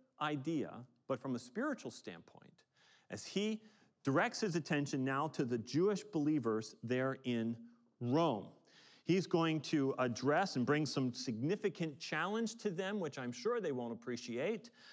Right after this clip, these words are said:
but Paul is not afraid to bring challenge. And so we're gonna look to see what Paul has to say to them and what we can, uh, apply to our lives. So if you would, take a Bible, turn to Romans two.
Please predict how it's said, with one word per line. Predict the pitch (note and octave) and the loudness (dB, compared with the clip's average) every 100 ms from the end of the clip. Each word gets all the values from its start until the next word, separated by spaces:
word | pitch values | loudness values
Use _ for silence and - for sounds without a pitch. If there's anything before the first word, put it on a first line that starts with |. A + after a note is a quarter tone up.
| - - | -20 -2
but | - C3+ C3+ - - - _ _ _ - | 2 2 0 -16 -20 -20 _ _ _ -2
Paul | D#3+ D#3 D#3+ D3 C#3 - | 4 6 4 0 -6 -2
is | C#3 C#3+ | -2 0
not | C#3 C#3 | 0 0
afraid | C3+ C3+ B2 A2+ A#2 | 0 -2 -2 -4 -6
to | A2+ | -4
bring | A2 A2+ G#2+ G2+ | -2 -2 -4 -4
challenge. | - A2 F#2+ - - - _ _ _ | -2 -2 -2 -8 -12 -14 _ _ _
And | - A#2+ | -2 2
so | C#3+ | 4
we're | F3+ | 4
gonna | F3+ | 4
look | E3 E3 | 2 0
to | D3+ | 0
see | F3 | 2
what | C#3 C3 | 2 0
Paul | - E3+ G3 | 0 2 2
has | F#3 E3+ | 2 0
to | - | -2
say | C#3+ - D#3 C#3+ | -4 -2 -2 -2
to | - C3+ | 0 0
them | A2+ D3+ G#3+ D4 - - _ | 2 2 2 -2 -6 -20 _
and | B2+ B2 | 0 2
what | B2+ D3 C#3+ | 2 2 2
we | F3 | 0
can, | G#3 E3+ C3 C3+ - _ _ _ _ _ | 0 0 -2 -2 -8 _ _ _ _ _
uh, | B2+ B2 | -2 0
apply | C3+ - C#3+ C3 | -4 0 0 0
to | C3 C3 | -4 0
our | B2+ B2 | 0 2
lives. | A2+ G#2 | 0 -2
So | G3 | -2
if | G3+ | 0
you | |
would, | G3+ D#3 F3 | 0 0 0
take | - G#3+ | -2 -4
a | G3 | -2
Bible, | D3+ D3+ F#3+ | 0 0 -2
turn | G#3 - G#3 A#3 | -4 -4 -4 -2
to | A#3 | -2
Romans | D3+ C3 D#3+ A#3+ B3 D#3+ C#3 - _ | -2 2 2 2 2 0 -2 -8 _
two. | - - A#3+ D#3+ B3+ | -4 2 4 4 0